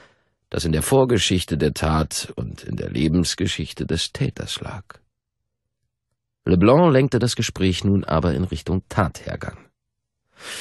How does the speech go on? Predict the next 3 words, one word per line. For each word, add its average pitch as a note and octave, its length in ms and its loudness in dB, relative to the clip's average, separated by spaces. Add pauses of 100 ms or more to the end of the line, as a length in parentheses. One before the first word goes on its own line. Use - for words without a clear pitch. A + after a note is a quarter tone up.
(1160)
„Und F2+ 260 2
am G#2+ 100 6
Montagabend, A2+ 1000 6